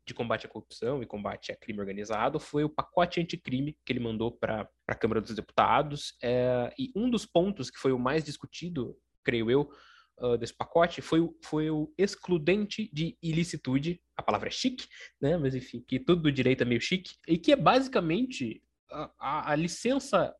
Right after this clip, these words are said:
pra, pra matar bandido, né? Ou seja lá o que for, porque ele vai excluir a culpa do agente da força de segurança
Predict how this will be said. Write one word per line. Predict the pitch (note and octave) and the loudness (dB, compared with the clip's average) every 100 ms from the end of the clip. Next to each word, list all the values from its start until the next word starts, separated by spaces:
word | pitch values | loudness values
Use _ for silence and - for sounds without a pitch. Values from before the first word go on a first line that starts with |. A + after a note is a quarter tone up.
| _ | _
pra, | D3+ F3 F3+ F3 E3 | 4 4 4 2 0
pra | - F#3+ | 0 0
matar | G3+ G#3 _ G3 G#3 G#3+ - _ _ _ _ _ _ | 0 -2 _ 4 4 2 -12 _ _ _ _ _ _
bandido, | C3+ C3+ D#3 C3 C#3+ D3 | -4 2 2 2 -2 -2
né? | A2+ C3+ - | -4 -4 -6
Ou | B2 | -8
seja | - A#2 | -6 -4
lá | A2 | -4
o | |
que | A2+ | -6
for, | - C3 E3+ | 0 2 2
porque | E3 D#3 D3 E3+ E3+ | -2 -2 -2 0 2
ele | E3 | 2
vai | D#3 E3+ F3 D#3 - _ - | 4 6 4 2 -4 _ -6
excluir | E3+ - F#3+ G#3 | -6 0 2 2
a | G3+ | 0
culpa | - G#3+ B3+ C4 C3+ G2 - _ _ _ _ - | 0 2 2 2 2 2 -2 _ _ _ _ -2
do | C3 C3 | 4 4
agente | A#2+ C3 D#3 F#3+ - G#2 - _ _ _ _ | 4 2 2 0 -6 -12 -16 _ _ _ _
da | A2 | -4
força | - C#3 B2 | 0 0 0
de | A2 | -4
segurança | A#2+ G#2+ A#2+ G3 G#3+ B2+ | -6 0 2 2 0 -6